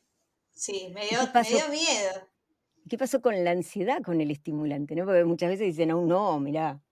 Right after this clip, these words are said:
Speaker 2: mi ansiedad". ¿Qué pasó con la ansiedad?
Speaker 1: No, a mí me ayudó muchísimo la anticipación. A mí la anticipación, este,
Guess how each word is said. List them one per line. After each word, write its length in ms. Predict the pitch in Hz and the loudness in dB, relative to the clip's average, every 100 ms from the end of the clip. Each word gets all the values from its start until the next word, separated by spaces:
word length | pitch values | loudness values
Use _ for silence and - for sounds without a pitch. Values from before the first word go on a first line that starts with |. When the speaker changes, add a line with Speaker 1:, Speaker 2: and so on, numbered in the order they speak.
| _ | _
Speaker 2:
mi 80 | 143 | -10
ansiedad". 500 | 147 - 147 170 - _ _ _ - | -10 -8 -8 -8 -8 _ _ _ -20
¿Qué 120 | - | -10
pasó 280 | 240 - 135 | -10 -10 -18
con 220 | - 131 | -16 -14
la 80 | 135 | -14
ansiedad? 340 | 143 143 147 _ _ _ _ _ _ _ _ _ _ - _ _ | -16 -18 -18 _ _ _ _ _ _ _ _ _ _ -20 _ _
Speaker 1:
No, 140 | - 381 | -2 4
a 160 | 277 | 4
mí 80 | 254 | 4
me 100 | 302 | 0
ayudó 360 | 294 - 247 233 | -2 0 0 -2
muchísimo 580 | 226 226 285 277 302 294 | -4 -4 -6 -4 -2 -2
la 100 | 233 | -2
anticipación. 880 | 208 - - 285 - 240 247 302 320 | -6 -12 -8 -6 -4 0 0 -2 -8
A 80 | 190 | -10
mí 100 | 196 | -10
la 80 | 196 | -10
anticipación, 920 | 196 180 185 170 - 196 208 214 _ _ | -10 -14 -12 -12 -10 -8 -8 -10 _ _
este, 720 | 175 - 180 175 175 170 - | -20 -14 -10 -10 -12 -16 -20